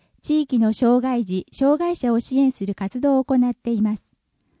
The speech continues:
地域活動支援センターの取り組みは、一人一人の希望に寄り添い、創作活動、勉強会、地域のイベントへの参加などを支援しており、地域での居場所づくりや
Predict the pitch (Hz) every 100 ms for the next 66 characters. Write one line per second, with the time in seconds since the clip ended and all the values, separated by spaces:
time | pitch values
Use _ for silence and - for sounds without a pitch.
0 | _ _ _ _ _ _ _ _ 339 349
1 | 294 269 269 262 277 285 - 285 294 302
2 | 302 269 254 226 220 208 220 - 220 214
3 | 196 - _ _ _ _ _ 320 339 -
4 | 330 311 247 226 247 247 294 311 277 262
5 | 254 - 226 190 _ _ - 302 320 311
6 | 302 277 285 240 208 196 - _ 220 262
7 | - 269 240 180 175 - _ - 320 320
8 | 247 226 190 208 285 285 302 285 226 208
9 | 226 262 262 269 226 214 - 262 254 240
10 | - 208 196 190 - _ _ _ _ 302
11 | 302 269 240 220 214 208 277 302 277 269
12 | 240 202 190 180